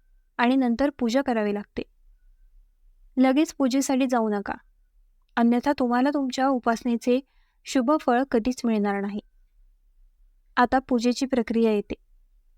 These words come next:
पूजेसाठी तुम्हाला फार मोठ्या मंत्रांची गरज नाही. देव मनाची भाषा जाणतो. जर तुम्ही "ओम नमः शिवाय", "ओम नमो भगवते वासुदेवाय",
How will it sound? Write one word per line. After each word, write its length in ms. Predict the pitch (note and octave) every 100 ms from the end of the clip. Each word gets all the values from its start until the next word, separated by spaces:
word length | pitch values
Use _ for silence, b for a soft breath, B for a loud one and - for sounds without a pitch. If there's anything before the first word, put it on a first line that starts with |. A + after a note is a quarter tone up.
| _ _ _ _ _ _ _ _ -
पूजेसाठी 560 | C#4 D4 D4+ C#4+ C#4+ C#4+
तुम्हाला 420 | C4 B3 B3 C#4
फार 260 | C4+ B3 B3
मोठ्या 360 | C4 A#3+ A#3+ D4
मंत्रांची 540 | C#4 A3 A#3 A3+ C4+
गरज 180 | A#3+ G#3+
नाही. 260 | A3 G3+ G#3 - _ _ _ _ _ _ _ _ _ _ _ _ _ -
देव 340 | A#3 B3 C4+
मनाची 460 | C#4 A#3+ A#3 B3 C#4+
भाषा 320 | B3 G#3+ C4+
जाणतो. 480 | B3+ G#3 G3+ - - _ _ _ _ _ _ _ _ _ _ _ _
जर 200 | A#3 C#4 D#4 D4+
तुम्ही 260 | C4 C4 C4+
"ओम 280 | - B3 D4
नमः 260 | C4 B3
शिवाय", 500 | B3+ - B3+ G#3 G3+ A3 _ _ _ _ -
"ओम 220 | A#3+ C#4
नमो 300 | C#4 B3 C4
भगवते 500 | B3 A3+ A3+ A#3 B3
वासुदेवाय", 800 | A#3+ G#3 - A3+ G#3+ G#3+ A3+ G#3